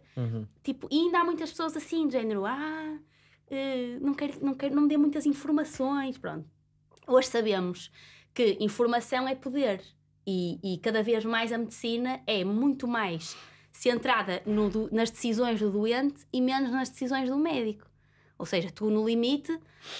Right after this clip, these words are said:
Speaker 2: eh, pões tudo, pões todas as cartas em cima da mesa. Dizes, "Olha, para esta, esta doença funciona assim, assim, assim. Para esta doença há este tratamento A, B ou C, os, os três são válidos, este tem estas vantagens, o outro estas desvantagens.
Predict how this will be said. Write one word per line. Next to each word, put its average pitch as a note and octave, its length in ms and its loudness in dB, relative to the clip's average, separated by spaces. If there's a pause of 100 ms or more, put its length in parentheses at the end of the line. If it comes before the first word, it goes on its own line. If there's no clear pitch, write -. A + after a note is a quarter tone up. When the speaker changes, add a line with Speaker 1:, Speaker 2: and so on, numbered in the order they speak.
(140)
Speaker 2:
eh, B3 120 4
pões D4 260 2
tudo, D4+ 300 0
pões C#4+ 200 2
todas D#4 220 4
as D4 100 0
cartas D4+ 360 0
em D4+ 80 4
cima D4+ 200 2
da E4 140 0
mesa. B3 300 0
Dizes, G3+ 140 -4
"Olha, D#3 140 -6 (200)
para A3+ 100 2
esta, A#3+ 320 0
esta A3 240 -2
doença C#4+ 320 0
funciona G3+ 400 0
assim, G#3+ 300 -2
assim, G#3 260 -4
assim. F4+ 320 -2 (500)
Para B3 140 4
esta B3+ 220 2
doença B3+ 420 2
há G3+ 180 4
este G#3+ 200 0
tratamento G#3 560 0
A, G#3+ 400 2
B G#3 200 0
ou G#3+ 80 2
C, E4 420 0 (140)
os, A3+ 360 -2
os A3 180 -4
três B3 220 2
são G#3+ 180 0
válidos, D4+ 600 0 (440)
este C4+ 260 0
tem A#3+ 180 2
estas A3 180 -4
vantagens, C#4+ 580 0
o B3 60 2
outro G#3+ 220 2
estas G#3+ 240 -4
desvantagens. C#4+ 720 -4